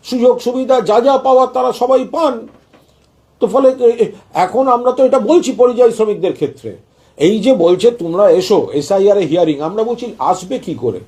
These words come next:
তার খরচা কে দেবে? ওখানে কাজ কামাই হলে তার টাকার ক্ষতিপূরণ কে দেবে?" তো ফলে তাদেরকে ভার্চুয়ালি হিয়ারিং করে নেওয়া হোক যদি দরকার থাকে, আর বাকিটা তো বাড়ির লোক রয়েছে এখানে। তো এগুলো তো তৃণমূল কংগ্রেসই লড়াই করছে।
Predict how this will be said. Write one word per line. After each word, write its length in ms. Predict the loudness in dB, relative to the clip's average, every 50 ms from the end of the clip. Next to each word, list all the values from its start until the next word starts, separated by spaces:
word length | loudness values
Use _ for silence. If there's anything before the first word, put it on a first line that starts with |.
| _ _ _ _ _ -6
তার 100 | -6 -6
খরচা 480 | -4 -2 -2 -2 -2 -2 -2 -4 -4
কে 200 | -2 -2 -2 -2
দেবে? 240 | -2 -2 -6 -6 -6
ওখানে 320 | -6 -4 -4 -2 -2 -2 -2
কাজ 300 | -2 -2 -2 -2 -2 -4
কামাই 320 | -4 -2 -2 0 0 0
হলে 260 | 0 2 2 2 0 0 -6 -14 _ _ _ _
তার 120 | -6 -6 -4 -2
টাকার 280 | -2 -2 0 0 -2
ক্ষতিপূরণ 640 | -2 -2 -4 -4 -4 -6 -4 0 0 0 0 0 -2
কে 180 | -4 -4 -4 -2
দেবে?" 260 | -4 -6 -8 -10 -12 -18 _ _ _ _ _ _ _ _ _ _
তো 80 | -6 -2
ফলে 280 | 0 2 2 2 2
তাদেরকে 480 | 0 0 -2 0 2 2 0 2 0 -2
ভার্চুয়ালি 760 | 0 0 0 0 -2 -2 -2 2 2 4 4 2 0 -2 -4 -8 _ _ _ _ _ _ _ 0
হিয়ারিং 360 | 2 4 4 4 2 0 0
করে 220 | 0 0 2 0
নেওয়া 240 | 0 -2 -2 -2 -2
হোক 200 | -2 -2 -4 -4
যদি 240 | -4 -4 -4 -4 -2
দরকার 360 | 0 0 0 0 -2 -6 -8 -8 -10
থাকে, 220 | -14 -16 -16 -16 -14 -12
আর 100 | -8 -6
বাকিটা 340 | -6 -6 -4 -2 -2 -2
তো 100 | 0 0
বাড়ির 260 | -2 -2 -2 -2 -2 0
লোক 260 | 0 -2 -2 -2 -2
রয়েছে 360 | 0 0 0 0 -2 -2 -2
এখানে। 360 | -2 -2 -2 -4 -6 -6 -10 -16 -20 _ -20 _ _ _ 0
তো 60 | 0
এগুলো 260 | 0 2 2 0 0
তো 100 | 0 -2
তৃণমূল 460 | -4 -4 0 2 2 2 2 2 2 0 2
কংগ্রেসই 480 | 2 0 2 2 0 -2 0 2 4 4
লড়াই 320 | 6 6 6 4 4 2
করছে। 480 | 0 -4 -4 -4 -6 -10 -18 -18 -18